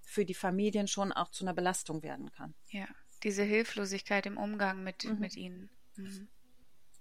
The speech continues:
Speaker 2: Ja, vielen Dank. Also Sie haben jetzt sehr, sehr viel, ähm, berichtet über, über die Inhalte Ihrer beiden unterschiedlichen Angebote, die aber doch immer wieder miteinander verflochten sind, wie ich den Eindruck gewonnen habe.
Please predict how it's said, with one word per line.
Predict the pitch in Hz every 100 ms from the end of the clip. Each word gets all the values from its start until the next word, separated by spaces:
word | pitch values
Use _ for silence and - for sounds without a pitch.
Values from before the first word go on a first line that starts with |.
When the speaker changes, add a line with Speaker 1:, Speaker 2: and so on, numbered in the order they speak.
| - - - - - - - - - - - - - - -
Speaker 2:
Ja, | 208 208 233
vielen | - - - 226 240 226
Dank. | 208 233 262 196
Also | - 190 196 190 -
Sie | 196
haben | 196
jetzt | 202 -
sehr, | 202 202
sehr | 202
viel, | - 214 233 233 -
ähm, | 202 196 196 190 185 - - -
berichtet | 196 202 247 254 226
über, | 190 185 180
über | 185 180 175 175
die | - 190
Inhalte | 202 254 254 247 233
Ihrer | 214 196 196 196 -
beiden | 185 196 202
unterschiedlichen | 208 214 214 - 196 190 - -
Angebote, | 202 220 220 226 220
die | 202 196
aber | 190 185
doch | 190 220 - - - - -
immer | 214 214 202
wieder | 208 208 202
miteinander | 196 202 196 190 190
verflochten | - 185 - 196 - 262 262
sind, | 240 247
wie | 233
ich | 220
den | 220 214
Eindruck | 208 214 220 214
gewonnen | 214 214 220
habe. | 220